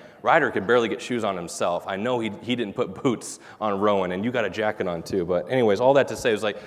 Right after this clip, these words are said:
"Hey, could you not just behave for five, ten minutes?" And I'm sure Moses almost felt like that when he came back. <laughs> He says, "Where's your faith? Where's it gone?" And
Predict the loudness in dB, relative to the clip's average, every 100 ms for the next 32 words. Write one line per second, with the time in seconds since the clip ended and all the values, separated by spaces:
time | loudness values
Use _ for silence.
0 | -10 0 0 0 -8 -20 -6 -4 -2 -2
1 | -4 -4 -8 -6 -4 -2 -2 -2 -4 -6
2 | -4 -4 -4 -4 -2 -2 -4 -8 -16 -18
3 | -10 -4 0 2 4 6 4 0 -4 -4
4 | 0 0 2 2 0 -4 -4 -2 -2 -4
5 | -4 -8 -8 -14 -4 -2 -2 -4 -4 -2
6 | 0 0 0 0 -2 0 2 0 -2